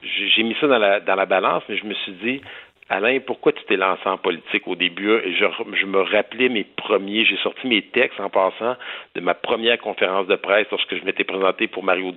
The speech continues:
Dumont en deux mille trois pour voir ce qui me motivait à ce moment-là pour faire de la politique. Et une des, un des trois éléments que j'avais nommé, c'est que je voulais combattre le cynisme face aux politiciens, puis je voulais redonner le goût aux jeunes de s'impliquer,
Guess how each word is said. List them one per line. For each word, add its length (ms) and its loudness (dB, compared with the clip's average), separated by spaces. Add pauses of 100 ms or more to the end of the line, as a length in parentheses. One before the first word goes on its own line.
Dumont 200 0
en 60 2
deux 100 0
mille 220 -4
trois 360 2 (300)
pour 120 -6
voir 260 4
ce 60 -16
qui 100 -14
me 100 -2
motivait 460 0
à 120 2
ce 60 -12
moment-là 380 0
pour 180 -6
faire 140 -2
de 60 -4
la 80 2
politique. 520 -4 (520)
Et 160 0 (100)
une 180 4 (100)
des, 220 2
un 100 2
des 140 2
trois 240 2
éléments 240 0
que 80 0
j'avais 200 4
nommé, 360 0
c'est 80 -4
que 60 -6
je 60 -2
voulais 160 2
combattre 440 0
le 80 -6 (140)
cynisme 280 0 (580)
face 180 2
aux 80 -2
politiciens, 580 0
puis 100 -8
je 40 -8
voulais 120 4
redonner 300 0
le 80 -8
goût 300 -2
aux 40 0
jeunes 220 2
de 180 0
s'impliquer, 640 -2